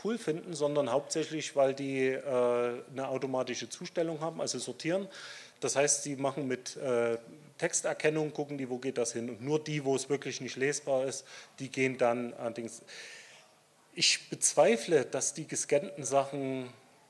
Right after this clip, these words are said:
gleich sofort gelöscht werden. Das heißt, äh, es sind immer noch irgendwo, also ähnlich wie bei der Vorratsdatenspeicherung, äh, fallen dort Informationen an, die, wo es darum geht,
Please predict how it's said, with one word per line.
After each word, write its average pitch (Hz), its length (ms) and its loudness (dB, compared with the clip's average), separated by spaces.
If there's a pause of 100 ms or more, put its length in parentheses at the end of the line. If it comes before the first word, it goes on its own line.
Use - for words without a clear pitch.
(220)
gleich 160 320 4
sofort 143 420 -2
gelöscht 117 420 -2
werden. 98 300 -6 (600)
Das 117 160 -6
heißt, 170 420 2
äh, 143 280 2
es - 140 -4
sind 160 400 -4
immer 170 220 -2
noch 151 320 -4
irgendwo, 151 400 0
also 156 220 -2
ähnlich 147 260 -4
wie 151 80 -2
bei 135 140 2
der 123 100 2
Vorratsdatenspeicherung, 139 1300 2 (400)
äh, 127 340 4 (460)
fallen 165 260 8
dort 175 160 2
Informationen 151 800 0
an, 165 320 -4 (340)
die, 147 280 0
wo 139 140 0
es - 220 -2
darum 139 260 2
geht, 139 180 2